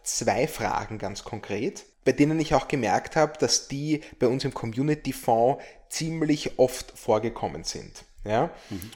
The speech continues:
Speaker 1: Und das, äh, bezieht sich, äh, natürlich jetzt auch auf die Auswirkungen, äh, des Kriegs in der Ukraine.
Speaker 2: Ja.
Speaker 1: Ja? Haselsteiner kündigt das Strabag-Syndikat auf. Thomas,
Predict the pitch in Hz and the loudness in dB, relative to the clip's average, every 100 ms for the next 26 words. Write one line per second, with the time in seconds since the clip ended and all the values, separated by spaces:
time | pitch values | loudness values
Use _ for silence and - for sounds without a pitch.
0 | - 151 156 - 156 151 - - 139 - | -4 -2 -2 0 4 4 4 4 2 2
1 | - 190 190 - 202 - - 135 139 120 | -4 -4 -4 -2 -4 -4 -2 2 4 4
2 | 131 - 147 160 - 143 139 - 123 135 | 0 2 2 2 2 2 2 0 0 0
3 | - - 117 - 131 131 131 120 120 117 | 2 0 2 2 0 0 -2 0 -2 -4
4 | 107 107 107 110 - - 139 - 123 98 | -4 -4 -4 -6 -6 -2 -2 -4 -4 -4
5 | 101 107 107 117 196 - _ 123 117 135 | -4 -6 -4 -4 -6 -12 _ -2 2 2
6 | - - - - - - - - - 139 | 0 -14 -12 -12 -12 -16 -18 -20 -2 6
7 | 170 233 208 - 117 110 117 175 - - | 8 8 0 2 2 4 2 0 -2 -18
8 | - - 196 240 233 226 - - - - | -10 -2 0 0 -2 -6 -8 -6 -4 -2
9 | - 127 127 202 160 - - - 135 117 | -2 2 4 4 2 0 -2 -2 -2 -4
10 | 104 - 101 76 - - 78 - - - | -6 -6 -4 -4 -4 -6 -6 -6 -10 -16
11 | - _ - 160 170 160 - - - | -20 _ 0 4 6 4 2 -6 -20